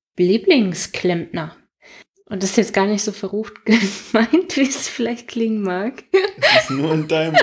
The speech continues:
Speaker 2: Kopf.
Speaker 1: <laughs> Es ist nur in meinem Kopf. Auch da bist du in einer Situation, meinetwegen mit der Bäckereifachverkäuferin,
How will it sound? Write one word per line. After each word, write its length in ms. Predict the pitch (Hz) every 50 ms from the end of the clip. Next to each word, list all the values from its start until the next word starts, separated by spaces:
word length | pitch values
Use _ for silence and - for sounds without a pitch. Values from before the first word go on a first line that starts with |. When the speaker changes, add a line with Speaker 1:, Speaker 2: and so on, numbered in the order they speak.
| - -
Speaker 2:
Kopf. 240 | 127 466 453 - - 494
Speaker 1:
<laughs> 40 | 440 466 - 659 906 906 831 698 622 587 - 349
Es 220 | 311 311 - -
ist 260 | 277 262 269 - -
nur 300 | 262 247 247 247 240 226
in 160 | 214 208 202
meinem 300 | 202 190 180 185 185 196
Kopf. 320 | 196 - 208 196 196 - - - 349 - - - - - - - - - - _ _ _ _ _ _ _ _ _ _ _ _ - - - _ _
Auch 220 | - 202 220 233 226
da 560 | - 214 208 208 214 226 233 240 247 247 240 - _ _ _ _ _ _ _ _ _ _ _ _ _ _ _ _ _ _ _ _ _ _ _ _
bist 240 | - 226 220 - 233
du 40 |
in 120 | 208 190 208
einer 100 | 208 208
Situation, 600 | 202 208 202 - - 196 185 190 - 214 214 214
meinetwegen 500 | 202 196 196 196 196 196 202 190 190 190
mit 400 | 190 185 185 - - - - - -
der 580 | 220 - - 190 185 185 185 180 180 180 185
Bäckereifachverkäuferin, 1700 | 180 - 185 - - - 202 208 208 - 240 233 - - 214 - - - 190 185 190 - 196 - - 180 175 180 185 190 190 196 -